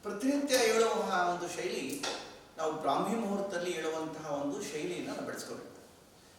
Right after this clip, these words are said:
ಬ್ರಾಹ್ಮಿ ಮುಹೂರ್ತ ಅಂದ್ರೆ ಬೆಳಗ್ಗೆ ಐದು ಗಂಟೆಯ ಮುಂಚೆ, ಮೂರು ಗಂಟೆಯ ನಂತರ ಐದು ಗಂಟೆಯ ಮುಂಚೆ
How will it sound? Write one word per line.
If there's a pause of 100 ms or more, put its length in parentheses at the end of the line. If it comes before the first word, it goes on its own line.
(440)
ಬ್ರಾಹ್ಮಿ
ಮುಹೂರ್ತ
ಅಂದ್ರೆ (840)
ಬೆಳಗ್ಗೆ
ಐದು
ಗಂಟೆಯ
ಮುಂಚೆ, (540)
ಮೂರು
ಗಂಟೆಯ
ನಂತರ (160)
ಐದು
ಗಂಟೆಯ
ಮುಂಚೆ